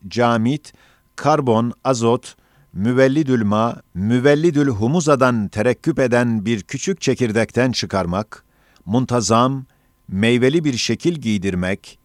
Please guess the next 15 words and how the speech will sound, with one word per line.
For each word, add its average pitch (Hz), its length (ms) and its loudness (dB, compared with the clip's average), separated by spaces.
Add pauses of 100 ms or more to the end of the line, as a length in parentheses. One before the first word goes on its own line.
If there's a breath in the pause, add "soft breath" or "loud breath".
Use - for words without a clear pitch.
(400)
elbette 139 840 0
ve 117 160 0
elbette 160 640 2
bedahetle, 113 840 2 (280 soft breath)
şüphesiz 156 580 -4
katiyetle 131 880 -2
vücub 120 380 -2
ve 117 100 2
zaruret 117 720 0
ve 117 140 2
lüzum 123 380 0
derecesinde 104 760 0 (140)
ispat 120 420 -2
eder 95 280 -2
ki, 151 300 -4